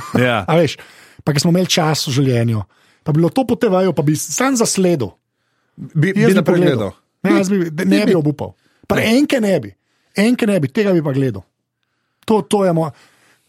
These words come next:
Speaker 2: najvišja ocena, ki jo lahko dajo, se mi zdi.
Speaker 1: Ne bi prestavil kanala A, če bi bil
Speaker 2: Tako,
Speaker 1: ta film
Speaker 2: ka-,
Speaker 1: gor.
Speaker 2: leta, ne vem, leta dva tisoč štiri, ne, ali pa
Speaker 1: Dva tisoč štiri zelo težko,
Speaker 2: ker
Speaker 1: ker
Speaker 2: ga še ni
Speaker 1: <laughs>
Speaker 2: bilo, dvanajst,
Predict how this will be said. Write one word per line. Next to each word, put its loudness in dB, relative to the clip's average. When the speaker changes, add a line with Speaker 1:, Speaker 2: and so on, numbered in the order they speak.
Speaker 2:
najvišja 2
ocena, 2
ki -2
jo 2
lahko 0
dajo, 2
se -4
mi 0
zdi. -4
Speaker 1:
Ne 2
bi 0
prestavil 0
kanala 0
A, 0
če -10
bi -2
bil 2
Speaker 2:
Tako, 4
Speaker 1:
ta 2
film -2
Speaker 2:
ka-, -6
Speaker 1:
gor. -2
Speaker 2:
leta, 0
ne 0
vem, 0
leta 2
dva 0
tisoč -4
štiri, -4
ne, -2
ali -2
pa 0
Speaker 1:
Dva 2
tisoč -2
štiri -4
zelo -2
težko, -4
Speaker 2:
ker -2
Speaker 1:
ker 0
Speaker 2:
ga 2
še -2
ni 2
Speaker 1:
<laughs> 2
Speaker 2:
bilo, 0
dvanajst, -2